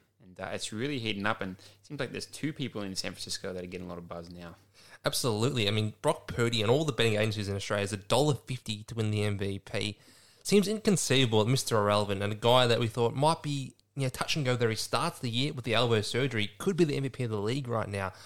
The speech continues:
Speaker 2: Why don't you go, D? Why don't you wax lyrically about how good Brock Purdy is and what you expect from him in the massive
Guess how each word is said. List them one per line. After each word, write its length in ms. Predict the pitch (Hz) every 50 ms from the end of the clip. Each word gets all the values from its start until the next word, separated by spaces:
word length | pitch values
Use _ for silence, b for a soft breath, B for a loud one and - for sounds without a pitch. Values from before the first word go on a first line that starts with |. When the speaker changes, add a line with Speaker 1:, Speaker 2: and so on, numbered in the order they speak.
| B B B B B B B B
Speaker 2:
Why 120 | - 196
don't 100 | 208 175
you 80 | 151 123
go, 240 | 117 113 107 107 101
D? 240 | - - 92 92
Why 100 | 98 127
don't 80 | 170 208
you 140 | 208 190 160
wax 420 | 135 123 151 156 160 - - -
lyrically 400 | 127 131 139 143 131 - 123 117
about 200 | 107 101 107 104
how 160 | - 131 127
good 300 | 120 113 120 117 104 98 98
Brock 260 | - 113 117 117 -
Purdy 400 | - 113 120 117 107 101 104 104
is 60 | 101 101
and 100 | 107 123
what 140 | 135 175
you 40 | 165
expect 360 | 127 - - - - 131 -
from 100 | - 151
him 160 | 120 117 110 117
in 80 | 127
the 80 | 139 156
massive 680 | 160 175 180 185 185 175 170 175 - - - 165 143